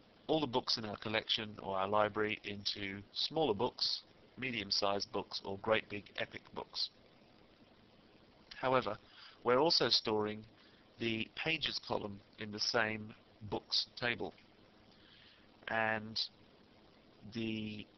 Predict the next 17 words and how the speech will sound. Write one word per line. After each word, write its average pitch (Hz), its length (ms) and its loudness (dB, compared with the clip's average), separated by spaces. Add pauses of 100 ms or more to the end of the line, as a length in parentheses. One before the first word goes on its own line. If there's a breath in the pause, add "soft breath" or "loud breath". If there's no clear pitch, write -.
(300)
fact 160 460 2
that 104 300 4
the - 60 -8
size 131 680 4
of 92 100 -12
the 98 60 -10
book, 107 400 0 (280)
in 107 180 -6
terms 110 400 0
of 95 120 -4 (240)
the 98 260 -4
length 120 460 -2
of - 100 -16
the 95 80 -10
book, 98 280 -10 (1000 loud breath)
is 110 640 2 (1120)
determined 110 720 -2